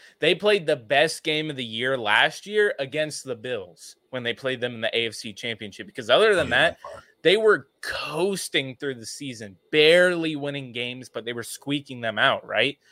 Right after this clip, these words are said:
Speaker 1: And the Bills, you know, when you're in those types of situations, they can go either way, right? Where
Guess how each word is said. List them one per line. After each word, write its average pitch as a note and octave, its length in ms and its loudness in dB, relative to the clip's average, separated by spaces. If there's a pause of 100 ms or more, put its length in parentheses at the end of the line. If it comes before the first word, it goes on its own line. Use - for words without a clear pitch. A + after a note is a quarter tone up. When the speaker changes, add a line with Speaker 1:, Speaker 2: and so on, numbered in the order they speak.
(400)
Speaker 1:
And D#3+ 180 0
the D3 60 -2
Bills, E3 720 2 (380)
you C#3+ 120 -6
know, D3+ 340 0 (460)
when E3 260 -4
you're F#3 180 4
in F#3+ 160 0
those G3+ 260 0
types F3 300 0
of D#3 80 -14
situations, D#3+ 680 -6
they D#3+ 120 2
can D#3 180 -8
go C#3+ 320 2
either C#3 300 -2
way, A2 480 2 (340)
right? C3 380 4
Where B2+ 400 2